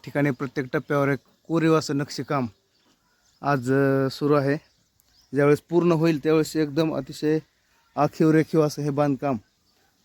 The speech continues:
ऐतिहासिक मंदिर आपल्याला या पिंपरीसाठी उपलब्ध होणार आहे. तर हे शिखराच्या वर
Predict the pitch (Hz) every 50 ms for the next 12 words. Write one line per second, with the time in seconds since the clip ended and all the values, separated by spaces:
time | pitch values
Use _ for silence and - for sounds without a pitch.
0 | _ - 143 147 147 - - 156 151 135 - 147 131 147 147 147 156 156 160 160
1 | 151 143 120 143 139 135 135 135 - - _ _ - 147 139 127 - 151 143 120
2 | - 139 135 - 131 113 135 135 131 - - 135 123 - 135 139 127 120 127 131
3 | 127 123 123 120 117 104 - - - - - _ _ _ _ _ _ _ _ _
4 | _ _ _ _ _ _ _ _ _ _ _ _ _ _ _ _ - 135 127 135
5 | 147 151 151 156 156 156 - - _ - - - _ - - _ _ _ _ _
6 | _ _ _ _ _ _ _ - - - - 147 - - 143 143 143 117 143 147
7 | 143 143 139 139 139 143 156 143